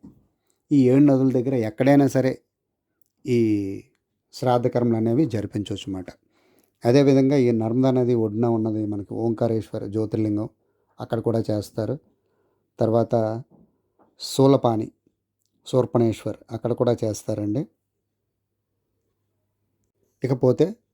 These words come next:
శ్రీకూర్మం, ఇది ఆంధ్రప్రదేశ్లో ఉందండి, శ్రీకాకుళం జిల్లాలోని, అంటే అరసవిల్లికి దగ్గరలో ఉంటుందన్నమాట. ఇక్కడ కూడా మనకి ఈ శ్రాద్ధ కర్మలు అనేవి ఈ కోనేటిలో జరుపుతారండి. తర్వాత మనకి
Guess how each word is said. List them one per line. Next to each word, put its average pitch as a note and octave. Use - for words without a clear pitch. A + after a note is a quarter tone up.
శ్రీకూర్మం, B2+
ఇది C#3
ఆంధ్రప్రదేశ్లో A#2+
ఉందండి, G#2+
శ్రీకాకుళం A2
జిల్లాలోని, G2+
అంటే A#2+
అరసవిల్లికి B2+
దగ్గరలో A2
ఉంటుందన్నమాట. G2
ఇక్కడ C3+
కూడా C3+
మనకి B2
ఈ A#2
శ్రాద్ధ A#2
కర్మలు A2
అనేవి A2
ఈ B2
కోనేటిలో A2
జరుపుతారండి. G2
తర్వాత C#3+
మనకి C3+